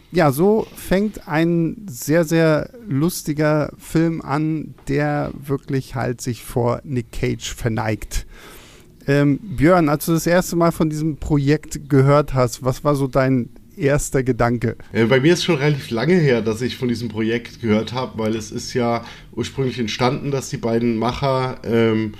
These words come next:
Speaker 2: das als Drehbuch einfach mal geschrieben haben, ohne die Idee, dass es vielleicht verfilmt wird, sondern die hatten halt so ein bisschen Flops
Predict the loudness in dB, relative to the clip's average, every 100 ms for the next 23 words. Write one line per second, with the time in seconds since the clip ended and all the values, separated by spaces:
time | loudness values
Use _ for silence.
0 | -16 -18 -8 0 0 0 -2 -2 -2 -2
1 | -2 -2 -4 -4 -4 -4 -4 -2 -2 -2
2 | -4 -6 -2 0 0 2 2 2 0 0
3 | 0 2 0 0 0 2 4 4 4 2
4 | -2 -6 -4 -4 -2 -4 -2 -2 0 2
5 | 2 0 -10 -18 -4 2 2 2 0 -4
6 | -2 0 0 -4 0 0 -2 -8 -20 -10
7 | 0 0 0 -8